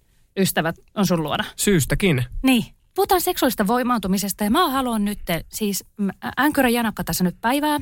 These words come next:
Speaker 1: niin haluaisin nyt vähän
Speaker 2: Tervetuloa.
Speaker 1: tämmöistä, mm, kapitalismikritiikkiä, koska siis mulla tulee niinku jotenkin tästä,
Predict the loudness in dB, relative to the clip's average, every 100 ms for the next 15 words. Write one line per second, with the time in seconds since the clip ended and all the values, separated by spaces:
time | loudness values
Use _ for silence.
0 | 0 0 2 0 -2 0 0 -2 -2 0
1 | 2 2 0 2 2 0 -4 -6 -4 -2
2 | -2 -4 -6 -6 -2 -2 -2 -4 -2 0
3 | 0 0 -2 0 -2 0 0 2 0 0
4 | 0 2 2 0 -2 -4 -4 -4 -2 -2
5 | 0 -2